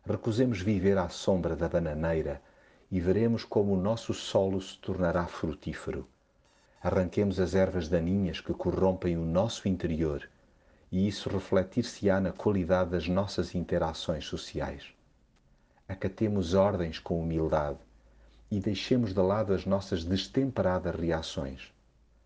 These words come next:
Lembremos que a honestidade é a melhor garantia da nossa segurança interior e exterior. Jorrem da nossa boca palavras que abençoem e não que azedem a vida dos que nos circundam.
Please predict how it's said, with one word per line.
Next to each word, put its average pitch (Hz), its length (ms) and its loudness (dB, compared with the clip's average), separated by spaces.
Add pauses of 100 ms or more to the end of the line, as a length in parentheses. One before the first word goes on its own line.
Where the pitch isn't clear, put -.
(220)
Lembremos 82 600 4
que - 120 -4
a 80 60 2
honestidade 92 800 2
é 90 60 2
a 87 40 -2
melhor 95 360 4
garantia 117 640 2
da 101 120 2
nossa 104 360 -2
segurança 98 640 0
interior 120 640 2
e 113 160 0
exterior. 85 720 -2 (840)
Jorrem 90 600 2
da 82 100 0
nossa 87 340 0
boca 87 300 0
palavras 85 680 0
que - 120 -4
abençoem 73 720 -2 (640)
e 87 120 -6
não 95 260 2
que 95 260 0
azedem 85 640 2
a 80 40 0
vida 98 360 2
dos 92 240 -6
que - 140 -4
nos 90 180 -2
circundam. 78 680 -4